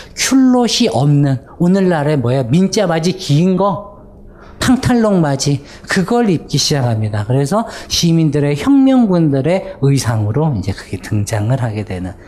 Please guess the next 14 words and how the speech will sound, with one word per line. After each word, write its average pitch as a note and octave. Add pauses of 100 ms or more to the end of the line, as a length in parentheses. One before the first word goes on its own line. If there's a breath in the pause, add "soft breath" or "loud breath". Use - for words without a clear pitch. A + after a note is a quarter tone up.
(120)
이제 D3+
뒤에 F3
가면, D3+
어, -
이런 A3+
거 A#3+
입었던 B2
옷. G#2 (340 loud breath)
저 A#3
단추 C4
하나가 A3
천사백이라고 D3
생각을 B2+
해보시오. A2